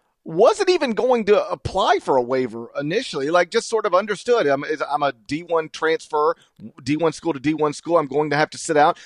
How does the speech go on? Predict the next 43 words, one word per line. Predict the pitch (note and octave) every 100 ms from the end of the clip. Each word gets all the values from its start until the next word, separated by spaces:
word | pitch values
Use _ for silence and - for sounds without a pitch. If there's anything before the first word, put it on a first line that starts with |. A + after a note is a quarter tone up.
| _
But | G#3 -
then | D4
they | A#3
started | - C4 C4 D#3+
watching | F3+ C#4 - G3+ E3
all | G3 G#3+
of | E3+
these | F#3 C#3+
waivers | B2 F3+ D4 F3 C#3+ B2+
be | E3
granted | B2 D#3 C#4 D4+ C3 C3
and | D3
all | E3 A3+
of | A3
these | F#3 E3+
transfers, | - A3 D4 - B2 A2+ C#3 - _ _ _ -
um, | D#3 D3 D3 _ E3
be | D#3
granted | F#3 E3 G#3 A#3+ A3+ F#3
immediate | F3+ B3 A3
eligibility. | G3+ G3 D#3+ A#3+ D#4 F#3
So | - D3+
they | D3
were | C3+
like, | C3+
"Why | E2+ D2 E2 G2 E3+
not? | D#4 C#4 -
Let's | A#2+ -
just, | E3+ - A2+
let's, | A#2+ - -
let's, | C3+ - _ -
let's | A#2+ - -
try." | F3 A#3+ D4 F#2 - -
And | F3+ D#3 -
so | F#3
they | E3
submit | D#3 F3 F#3+ -
the | F3
waiver | C#3+ D#3+ E3
request. | C#3 C3+ D3+ D3 D3 - - _ _
It | F#3 F#3+ F#3
is | E3 D3 - A2+
denied. | C#3 C#3+ E3+ G#3 F3 A#2 G#2+ A2+